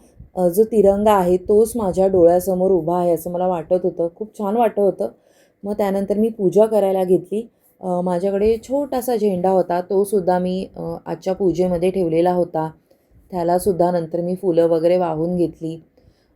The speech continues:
अ, धूप अगरबत्ती सगळं लावून घेतलं. आणि माझे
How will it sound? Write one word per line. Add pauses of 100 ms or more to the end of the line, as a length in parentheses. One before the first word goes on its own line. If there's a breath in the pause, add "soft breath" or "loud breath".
अ,
धूप
अगरबत्ती
सगळं
लावून
घेतलं. (600)
आणि (140)
माझे